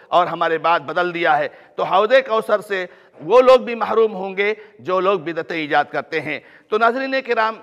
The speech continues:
ये कौसर और हौज़ कौसर के बारे में थोड़ी सी तफसील हुई। अब इसके बाद आप आइए, थोड़ी सी जन्नत की मिट्टी के बारे में हम और आप जानें कि जन्नत की मिट्टी कैसी होगी। चुनांचे अल्लाह के नबी अलैहिस्सलातु वस्सलाम ने फरमाया,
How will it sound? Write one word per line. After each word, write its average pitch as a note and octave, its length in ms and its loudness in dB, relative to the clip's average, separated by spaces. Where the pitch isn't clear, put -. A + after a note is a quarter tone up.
ये G#3+ 280 4
कौसर G3 840 -2
और F#3+ 160 4
हौज़ G#3+ 260 0
कौसर G3 340 -4
के F#3 140 -6
बारे F3 300 0
में F3 160 -8
थोड़ी G3+ 200 2
सी F#3+ 140 -8
तफसील G#3 420 -6
हुई। B3 260 -2
अब B3+ 160 4
इसके A#3+ 240 0
बाद G#3+ 260 4
आप A3 200 2
आइए, G3+ 380 2
थोड़ी C4 220 2
सी C4 120 -12
जन्नत A3 300 -2
की A3 100 -10
मिट्टी A3+ 320 -8
के G#3+ 120 0
बारे G3+ 260 2
में G3 120 -6
हम G3 160 -4
और F#3 100 0
आप F3 200 2
जानें G3+ 300 -2
कि - 380 -12
जन्नत A3+ 520 -4
की A3 160 -10
मिट्टी A3 540 -12
कैसी G#3+ 420 -4
होगी। E3+ 440 -6
चुनांचे G#3+ 320 0
अल्लाह G#3+ 200 2
के G#3 140 -6
नबी G#3 160 -4
अलैहिस्सलातु G#3 460 -4
वस्सलाम F#3+ 320 -6
ने F#3 80 -8
फरमाया, F#3 500 -2